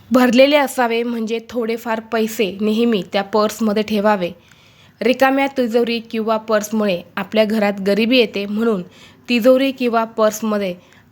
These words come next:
काही पैसे असलेच पाहिजे, हे लक्षात ठेवायचं आहे. हे एकाच वेळी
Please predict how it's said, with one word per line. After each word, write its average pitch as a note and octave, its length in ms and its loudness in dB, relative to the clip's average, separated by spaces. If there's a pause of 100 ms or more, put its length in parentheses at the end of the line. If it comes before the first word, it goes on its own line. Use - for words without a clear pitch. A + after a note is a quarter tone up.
(120)
काही A3+ 300 0
पैसे A3+ 520 0 (180)
असलेच G#3+ 540 0 (120)
पाहिजे, G#3 360 -4
हे A3 260 -4
लक्षात G#3+ 320 -2
ठेवायचं F#3+ 500 -2
आहे. F#3+ 220 -4 (560)
हे B3 160 4 (200)
एकाच C4 480 0 (100)
वेळी A#3 300 0